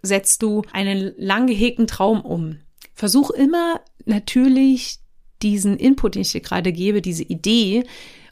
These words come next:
auf dein Business-Thema umzuformulieren.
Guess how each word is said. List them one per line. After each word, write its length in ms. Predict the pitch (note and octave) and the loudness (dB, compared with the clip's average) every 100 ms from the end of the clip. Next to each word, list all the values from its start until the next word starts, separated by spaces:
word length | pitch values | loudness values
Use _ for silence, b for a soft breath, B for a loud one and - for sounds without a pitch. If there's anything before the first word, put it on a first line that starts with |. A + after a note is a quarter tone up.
| - | -4
auf 240 | F#3+ F#3+ F3+ | -2 -4 -4
dein 360 | F3 F#3+ G#3 G3+ | -2 0 0 0
Business-Thema 960 | G#3 - A3 - G#3 G3 F#3+ F#3 - _ _ _ | 0 0 -2 -4 -4 -2 -2 -4 -8 _ _ _
umzuformulieren. 1200 | G#3 A3 A3+ - F3 - E3 E3+ D#3+ E3 E3 | 2 4 4 0 -4 -4 -4 -4 -4 -6 -6